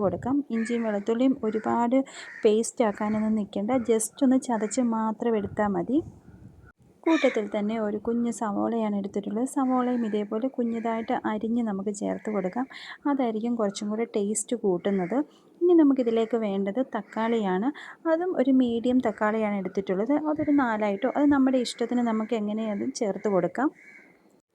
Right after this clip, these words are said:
ഇനി എരിവിന് ആവശ്യമുള്ള പച്ചമുളക് നമുക്ക് ചേർത്ത് കൊടുക്കാം. പച്ചമുളക് നമ്മുടെ ഇഷ്ടമാണ്. നമുക്ക് എത്രയാണോ എരിവ് അതനുസരിച്ച് മൂന്നോ നാലോ എണ്ണം നമുക്കൊരു നാലായിട്ട് കീറി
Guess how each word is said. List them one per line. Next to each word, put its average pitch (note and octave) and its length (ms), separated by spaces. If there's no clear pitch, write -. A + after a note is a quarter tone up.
ഇനി D#4 140
എരിവിന് B3+ 360
ആവശ്യമുള്ള A3+ 480
പച്ചമുളക് B3+ 680
നമുക്ക് A3 300
ചേർത്ത് G3+ 300
കൊടുക്കാം. G3+ 340
പച്ചമുളക് C4 600
നമ്മുടെ A3+ 340
ഇഷ്ടമാണ്. G#3+ 420
നമുക്ക് B3+ 300
എത്രയാണോ A#3 420
എരിവ് G3+ 260
അതനുസരിച്ച് G#3+ 640
മൂന്നോ A3+ 240
നാലോ G#3 280
എണ്ണം G#3+ 240
നമുക്കൊരു G#3+ 300
നാലായിട്ട് G3+ 600
കീറി G3+ 200